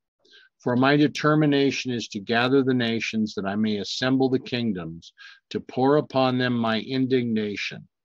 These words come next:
even with all my fierce anger. For all the earth shall be devoured with the fire of my jealousy. Zephaniah three, verse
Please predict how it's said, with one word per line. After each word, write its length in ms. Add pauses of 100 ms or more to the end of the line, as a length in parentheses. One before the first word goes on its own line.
(1200)
even 380
with 160
all 160
my 280
fierce 300
anger. 440 (840)
For 300 (100)
all 360
the 240
earth 320 (140)
shall 300
be 200
devoured 760 (680)
with 260
the 120
fire 580
of 240
my 200
jealousy. 680 (640)
Zephaniah 600
three, 540 (280)
verse 360